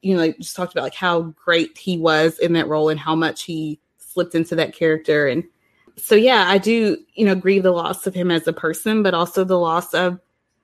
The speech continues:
of his art and of his talent. And, uh, what he did give us was, was really great. But he, you know, when he did Brokeback Mountain, he wasn't Heath Ledger like, you know, we know him now. He,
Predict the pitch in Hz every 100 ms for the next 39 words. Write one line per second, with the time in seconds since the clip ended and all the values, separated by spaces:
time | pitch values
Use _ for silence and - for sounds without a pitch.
0 | _ - 202 214 196 - 190 - 190 180
1 | 180 - 180 180 180 156 170 165 160 -
2 | - 170 156 156 - _ _ _ _ 214
3 | 220 208 196 302 208 208 180 175 - 202
4 | - _ _ 214 226 190 214 254 190 180
5 | 190 196 190 202 233 214 - - 226 202
6 | 214 247 208 226 226 202 190 190 175 190
7 | 175 160 220 185 180 165 - - 202 190
8 | 175 180 175 151 135 151 151 - _ -
9 | 196 175 170 180 175 170 165 170 160 175
10 | 165 160 170 165